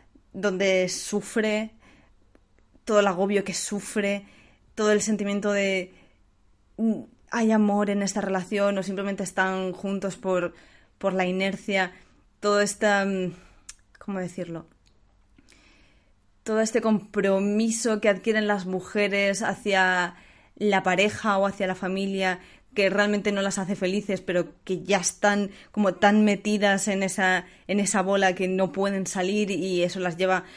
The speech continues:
a ser muy infelices, a estar muy frustradas. Y sin embargo, no, no, no tienen otra alternativa en este caso porque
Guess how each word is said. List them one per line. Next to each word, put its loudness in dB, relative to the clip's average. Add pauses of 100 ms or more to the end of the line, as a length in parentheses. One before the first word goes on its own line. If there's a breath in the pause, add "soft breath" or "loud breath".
(160 loud breath)
a -4
ser -2
muy 4
infelices, -2
a -4
estar -6
muy -4
frustradas. -4 (920 loud breath)
Y -4
sin -4
embargo, -2 (1600)
no, -4
no, -10 (540)
no -4
tienen -4 (260)
otra -4
alternativa -6 (180)
en -8
este -10
caso -8
porque -10